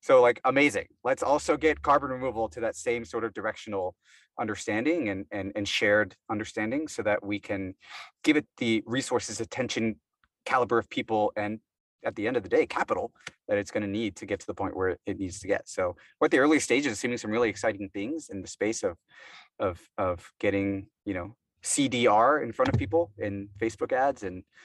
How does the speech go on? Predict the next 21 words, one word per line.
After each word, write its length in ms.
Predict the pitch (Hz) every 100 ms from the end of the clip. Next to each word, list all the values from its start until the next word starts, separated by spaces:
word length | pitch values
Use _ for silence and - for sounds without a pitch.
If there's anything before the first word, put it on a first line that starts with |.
| - -
on 140 | 104
LinkedIn 480 | 110 110 113 123 117
and 100 | 92
on 120 | 101
Twitter. 340 | - 110 151 - _ - - _ _ _ _ _ -
And, 320 | 123 104 95
uh, 140 | 101 95
and 100 | 101
we 60 |
need 100 | 110
to 60 | -
keep 240 | - 127
that 160 | - 95
going 340 | 101 110 143
for 180 | - 104
us 140 | 95 -
to, 100 | 92
I 40 |
think, 200 | 87 95
be 80 | 90
successful. 540 | - - - - -